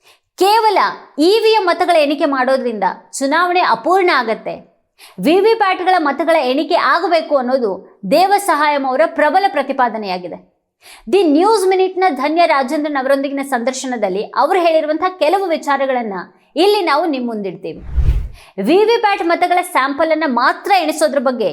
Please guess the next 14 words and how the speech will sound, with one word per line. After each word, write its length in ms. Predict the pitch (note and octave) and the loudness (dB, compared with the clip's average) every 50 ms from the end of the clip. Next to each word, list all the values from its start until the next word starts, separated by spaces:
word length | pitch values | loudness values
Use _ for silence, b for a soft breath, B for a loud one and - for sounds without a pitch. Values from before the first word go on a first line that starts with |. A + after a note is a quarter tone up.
| - - - _ - | -4 -10 -18 _ -4
ಅವರ 200 | B3+ D4+ E4+ F#4+ G4 - | -2 0 0 -2 -4 -2
ತೀವ್ರ 280 | - E4+ F4+ F4+ F#4 E4+ | -4 -2 -2 0 0 0
ಆಕ್ಷೇಪ 400 | C4+ B3 F4 - - B3 A#3 - G3+ E3 | 0 0 -4 -2 -4 -4 -2 -2 -4 -4
ಇದೆ. 180 | C#3+ A2 - - _ _ _ _ _ _ _ _ _ _ _ _ _ _ | -4 -8 -14 -18 _ _ _ _ _ _ _ _ _ _ _ _ _ _
ಮತದಾರರು 720 | G#3 A3 C4+ D#4+ D#4 A4 A4 A4 A4 G#4+ G#4 G4+ D4+ A#3+ G3 D#3+ - - - - _ _ | -2 -2 0 0 0 0 2 2 2 2 0 0 0 -2 -4 -4 -8 -14 -20 -20 _ _
ತಮ್ಮ 180 | E4+ F4 G4+ G#4 F#4 | -2 0 0 0 0
ಆಯ್ಕೆಯ 440 | D#4 C#4+ E4 F#4 - G4+ G#4 G4 F4+ | 2 2 0 0 0 0 0 0 0
ಅಭ್ಯರ್ಥಿಯ 400 | C#4 D4 F4+ F#4 F4+ F#4+ G4+ G4 G4 | 0 0 0 0 0 -2 -4 -2 -2
ಪಕ್ಷದ 420 | - C4+ C#4 - - G4 G#4 F#4+ G4+ G4+ | -4 -4 -4 -4 -4 -2 0 0 -2 -4
ಚಿಹ್ನೆ 300 | - - F4 E4+ F4+ F#4 F4+ | -2 -2 -2 0 2 2 2
ಎದುರಿನ 360 | E4 C#4+ C#4+ D#4+ D#4+ F#4 F#4 | 2 2 0 -2 -2 -2 0
ಬಟನ್ 360 | C4+ B3+ B3 B3+ D#4+ D#4 D4+ | 0 -2 0 0 -2 -2 -2
ಅನ್ನ 180 | C#4 C#4 E4 E4 | 0 0 2 2
ಒತ್ತಾರೆ, 420 | B3+ A3+ - - F#3+ D#3+ E3 | 2 0 0 -2 -2 -2 -2